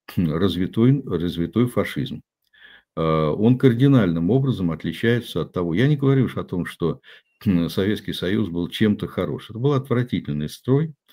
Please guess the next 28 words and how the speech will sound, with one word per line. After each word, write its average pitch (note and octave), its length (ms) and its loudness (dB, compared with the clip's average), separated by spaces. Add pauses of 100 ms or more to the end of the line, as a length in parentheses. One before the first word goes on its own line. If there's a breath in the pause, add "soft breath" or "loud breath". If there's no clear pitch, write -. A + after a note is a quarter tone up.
(440 soft breath)
А, E2 280 -2
вот, F2+ 340 -4
но, G2 460 2 (160)
м, F2+ 260 2
э, F2 440 -6
тем G2+ 180 2
не G#2 60 6
менее, E3 420 2
там C#3+ 260 -2
все-таки C#3+ 340 -6
был G2 260 -2
какой-то, A2+ 560 -4 (500)
э, E2 300 -4
государственная G2 840 0
политика B2 580 -2
в E2+ 60 0
основном A2+ 520 0
была, G#2 440 0 (180)
м, F2 240 0
э, E2+ 360 -4 (300)
пронизана G#2 680 0
интернационализмом. F2 1080 -4 (640 loud breath)
Да, B2+ 400 2 (200)
в E2+ 240 0
некоторых G#2+ 480 4
частях, - 560 -4 (460)
э, E2+ 240 0
были, E2 580 0